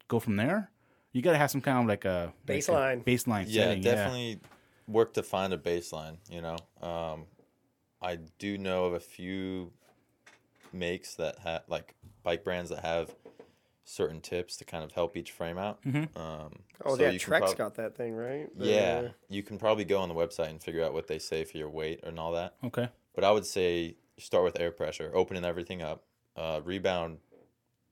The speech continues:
Speaker 3: probably, you can start with it fully open. This will, it'll be real fast, but
Speaker 1: Yeah.
Speaker 3: open everything up, get your air in the ballpark range to what feels good,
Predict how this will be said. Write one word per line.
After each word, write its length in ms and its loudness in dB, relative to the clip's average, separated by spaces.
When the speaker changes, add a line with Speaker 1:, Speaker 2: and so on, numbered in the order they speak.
Speaker 3:
probably, 760 -8
you 120 -8
can 100 -12
start 240 0
with 120 -2
it 200 -6
fully 240 -2
open. 260 -10
This 140 -12
will, 240 -4
it'll 160 0
be 120 0
real 160 0
fast, 440 -8
but 240 -12
Speaker 1:
Yeah. 260 -2
Speaker 3:
open 260 2
everything 320 -2
up, 260 -2
get 120 -2
your 160 0
air 460 2
in 140 -12
the 60 -10
ballpark 520 0
range 300 -6
to 80 -8
what 160 -2
feels 200 -4
good, 360 0